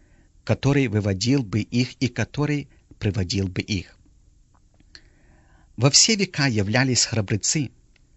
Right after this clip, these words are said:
бравшиеся вести народ на рискованные предприятия. Иногда им удавалось достичь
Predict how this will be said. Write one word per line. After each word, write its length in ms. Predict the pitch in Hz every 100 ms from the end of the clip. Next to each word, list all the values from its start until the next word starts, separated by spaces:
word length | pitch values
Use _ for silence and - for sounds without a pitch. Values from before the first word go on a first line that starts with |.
| _ _ _ _ _ _
бравшиеся 680 | - 143 180 - 143 131 -
вести 480 | 110 110 - 151 151
народ 460 | 113 110 139 147 - _ -
на 120 | 113
рискованные 640 | 117 - - 175 156 139
предприятия. 680 | - 120 - 104 98 - 90 - - _ - _ _ _
Иногда 520 | 117 113 101 101 143
им 240 | - 123 113
удавалось 560 | 101 98 107 123 107
достичь 580 | 104 101 - 151 -